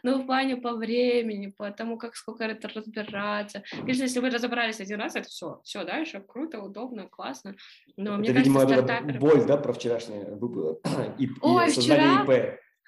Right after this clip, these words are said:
Speaker 1: Да, вчерашнее — это вообще просто я, и, и до этого я так была рада, что я просто хотя бы приостановила своё Т О, которое я делала для своего стартапа. А с
Speaker 2: Ка-,
Speaker 1: И П
Speaker 2: кратко можешь
Speaker 1: тоже.
Speaker 2: описать, э, вообще бэкграунд, чтобы люди понимали?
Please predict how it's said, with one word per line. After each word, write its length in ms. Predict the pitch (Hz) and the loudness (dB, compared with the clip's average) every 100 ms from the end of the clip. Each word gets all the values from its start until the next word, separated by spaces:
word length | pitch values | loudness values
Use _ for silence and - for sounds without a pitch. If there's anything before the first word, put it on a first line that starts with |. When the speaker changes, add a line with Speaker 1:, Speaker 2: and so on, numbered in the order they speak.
| - 226 | -14 -6
Speaker 1:
Да, 460 | 233 302 330 254 | 0 2 4 2
вчерашнее — 600 | 247 285 302 392 403 349 | 0 -2 0 0 0 -2
это 120 | 311 277 | -2 -2
вообще 340 | 254 - 285 | -2 0 -2
просто 460 | 247 262 302 302 240 | -2 -4 -2 -2 -4
я, 580 | 233 226 226 214 185 - | -4 -4 -4 -4 -6 -8
и, 640 | 214 196 - - - 226 | -12 -12 -12 -12 -12 -10
и 60 | 208 | -2
до 200 | 262 294 | 2 2
этого 300 | 311 285 254 | 2 0 0
я 420 | 240 226 220 247 | -2 -4 -4 -2
так 180 | 247 233 | -2 -2
была 200 | 247 233 | -2 0
рада, 280 | 233 240 247 | 0 -2 -4
что 200 | - 214 | -6 -10
я 240 | 208 196 | -6 -6
просто 380 | 196 208 220 214 | -6 -6 -6 -6
хотя 220 | 202 190 | -10 -10
бы 60 | 190 | -8
приостановила 560 | 196 196 208 208 208 190 | -6 -6 -6 -4 -4 -4
своё 260 | - 180 170 | -6 -8 -6
Т 100 | 190 | -4
О, 500 | 240 311 269 196 185 | -2 0 0 -4 -6
которое 380 | 175 180 170 160 | -10 -8 -6 -6
я 40 | |
делала 260 | 165 165 156 | -4 -4 -4
для 240 | 160 156 | -6 -8
своего 260 | 160 170 180 | -8 -8 -8
стартапа. 560 | - 170 170 160 151 - - - - - - 180 | -10 -10 -10 -10 -12 -16 -16 -14 -12 -14 -12 -6
А 340 | 190 190 185 | -4 -2 0
с 120 | 196 | 2
Speaker 2:
Ка-, 60 | 202 | 2
Speaker 1:
И 60 | |
П 0 | |
Speaker 2:
кратко 300 | 196 175 139 | 4 4 4
можешь 180 | 190 214 | 2 2
Speaker 1:
тоже. 0 | |
Speaker 2:
описать, 360 | 180 - 127 131 | 0 0 0 0
э, 180 | 117 113 | -2 -2
вообще 180 | 113 123 | -4 -6
бэкграунд, 340 | 113 123 113 | -6 -6 -8
чтобы 360 | - 98 98 92 | -10 -14 -14 -10
люди 180 | 107 101 | -10 -10
понимали? 400 | 101 101 98 | -12 -16 -16